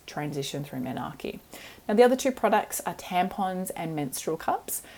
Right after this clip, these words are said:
You can use reusable menstrual cups, which I think is fantastic, and you,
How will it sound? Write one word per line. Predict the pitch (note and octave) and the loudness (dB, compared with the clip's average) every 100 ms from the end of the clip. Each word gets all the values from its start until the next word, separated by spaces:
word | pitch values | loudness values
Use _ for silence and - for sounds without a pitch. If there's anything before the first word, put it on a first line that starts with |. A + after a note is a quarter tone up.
| - - | -14 -10
You | F3+ | -2
can | G#3 G#3 G3+ | 2 4 6
use | G#3 G#3+ G#3+ - | 6 6 4 2
reusable | F3+ F3 F3 G3+ A#3 A3 A3+ | 2 2 4 4 6 6 6
menstrual | G#3 G#3 G#3+ | 4 0 -2
cups, | - - - | -2 -2 -2
which | F3 | -2
I | E3+ | -4
think | - E3 | -4 -8
is | D#3 | -8
fantastic, | - D3+ - - G#3+ - G#3+ G#3 | -8 -10 -8 -4 -4 0 2 2
and | - | -2
you, | E3+ | -6